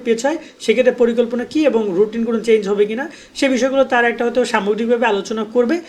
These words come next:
তবে এটা কিন্তু খুব গুরুত্বপূর্ণ আলোচনা না, কারণ তারা এখন এই মুহূর্তে পরীক্ষা নিচ্ছে। But, আহ, যদি বলি, করোনা বর্তমান যে অবস্থা, তাতে পরীক্ষা নিলে পরীক্ষা তোমরা দিতে পারবা, ঠিক আছে? সেই পরিবেশটা এখন আছে, কিন্তু যদি সামনে পরিস্থিতি খারাপ হয়, সেটা তো বলা যাচ্ছে না, অগ্রিম কোনো কিছু বলা যাবে না,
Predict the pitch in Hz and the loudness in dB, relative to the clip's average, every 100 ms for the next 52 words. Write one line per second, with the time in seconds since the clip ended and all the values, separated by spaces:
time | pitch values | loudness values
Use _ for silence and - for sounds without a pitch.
0 | - - 254 269 294 294 285 - 294 208 | -12 6 10 10 6 -2 -4 -4 -4 -2
1 | 254 - 254 262 240 226 247 262 294 294 | -4 -2 -4 -2 0 -2 -4 -6 -4 -4
2 | - 262 254 247 240 233 247 208 285 277 | -2 0 0 -2 -2 -2 -2 0 2 0
3 | 240 175 160 - - - - - 180 254 | -2 -6 -8 -14 -14 -18 -20 -10 2 2
4 | 254 254 233 226 254 240 269 302 - 226 | 6 4 4 2 -2 4 4 2 -4 2
5 | 220 254 233 220 254 254 254 233 240 294 | 2 2 2 0 0 -2 0 2 0 0
6 | 262 247 - 262 277 285 277 294 302 254 | 0 0 0 0 0 -2 -2 0 4 4
7 | 247 254 254 247 226 226 190 143 135 - | 4 2 2 0 2 2 2 -2 -8 -16
8 | - - - 277 262 233 254 254 254 254 | -20 -14 0 4 6 6 2 4 6 6
9 | 254 262 247 277 269 240 202 - 226 233 | 2 2 -2 0 -2 -2 -6 -6 -6 -4
10 | 254 233 214 196 247 277 269 - 277 285 | -4 -4 -4 -4 -4 -2 -2 -2 -8 -2
11 | 247 254 269 330 - - - - 269 302 | 0 2 0 -2 -6 -20 -10 0 2 4
12 | 240 247 240 233 277 277 226 220 240 240 | 4 4 2 0 -2 4 2 2 -2 -2
13 | 233 220 254 214 208 202 202 247 285 | -2 -4 -2 2 2 2 2 0 -2